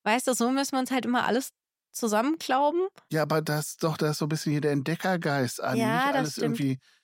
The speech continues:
Speaker 2: ne? Hier, äh, Konsumgesellschaft, alles
Speaker 1: Ja.
Speaker 2: auf dem Silbertablett vorgeliefert
Speaker 1: Nee.
Speaker 2: bekommen.
Speaker 1: Nee, nee, das ist bei mir eher so dieses, das, was ich ja gerade mache, sehr mühselig, dieses Zusammentragen.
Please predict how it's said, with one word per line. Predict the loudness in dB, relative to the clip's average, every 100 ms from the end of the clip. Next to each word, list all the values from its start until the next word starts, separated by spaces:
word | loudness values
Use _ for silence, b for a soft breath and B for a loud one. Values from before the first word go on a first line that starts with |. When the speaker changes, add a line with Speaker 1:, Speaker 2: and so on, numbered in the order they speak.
| _
Speaker 2:
ne? | -2 0 -2 _ _ _ _
Hier, | -8 0 2 2 0 2 2 0
äh, | -2
Konsumgesellschaft, | -2 0 0 0 0 2 2 0 -2 -2 0
alles | 2 2 -2 -10 -8
Speaker 1:
Ja. | -2 2 2 2 2
Speaker 2:
auf | 2 2
dem | 0
Silbertablett | 0 0 0 0 0 -2
vorgeliefert | 0 0 2 0 -2 0 0 2 2
Speaker 1:
Nee. | 0
Speaker 2:
bekommen. | 0 0 2 2 0
Speaker 1:
Nee, | 0 0 2
nee, | 2 2
das | 0 0
ist | -2 0
bei | 2
mir | 2 2
eher | 2 2 2
so | 0
dieses, | 0 0 0 -2 -2
das, | -2 -2 -2
was | -2
ich | 0
ja | -2
gerade | 0 0 2 2
mache, | 2 2 0 2 2 0 -6 _ _ _ -4
sehr | 2 2 4
mühselig, | 2 2 0 0 0 2 0 -2
dieses | 0 0 0
Zusammentragen. | -2 0 2 0 -2 -2 2 2 2 0